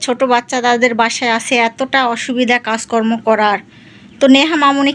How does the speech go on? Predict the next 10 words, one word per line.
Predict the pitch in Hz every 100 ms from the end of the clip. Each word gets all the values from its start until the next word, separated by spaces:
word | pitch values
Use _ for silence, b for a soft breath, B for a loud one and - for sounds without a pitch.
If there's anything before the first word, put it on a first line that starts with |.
| -
কিছুই | 277 330
দুষ্টামি | 269 247 - 247 254
করে | 254 240
না। | 247 247
আজকে | - - 262 262 B B B -
কি | 320 339
মনে | 285 269
করে | 277 240
এগুলা | 233 226
বের | 214